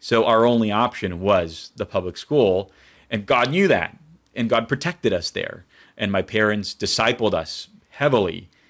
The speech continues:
and none of us have lost our faith. Um, but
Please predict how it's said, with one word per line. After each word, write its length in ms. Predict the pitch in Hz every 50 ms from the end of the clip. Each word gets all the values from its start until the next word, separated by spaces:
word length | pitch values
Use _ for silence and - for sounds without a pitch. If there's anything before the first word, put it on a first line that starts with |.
| _ _ -
and 420 | - 104 95 95 92 87 85 87
none 160 | 98 101 98
of 80 | 101 98
us 200 | 101 92 - -
have 120 | 98 85
lost 400 | 90 87 80 82 82 - - -
our 100 | 113 92
faith. 480 | - - 127 131 117 - - - - _ _ _ _ - _ _ _ - - _ -
Um, 400 | - 95 92 90 87 90 - 104 _ _ _ _ _ _ -
but 320 | 101 110 120 - - -